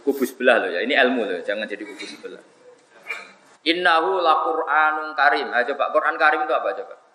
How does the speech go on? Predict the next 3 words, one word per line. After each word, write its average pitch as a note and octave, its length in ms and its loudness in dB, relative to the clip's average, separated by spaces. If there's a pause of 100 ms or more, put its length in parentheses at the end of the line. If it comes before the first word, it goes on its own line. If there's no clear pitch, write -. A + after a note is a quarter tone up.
(760)
Fi E3+ 240 2
kitabim D#3 800 0 (560)
maknun. - 640 2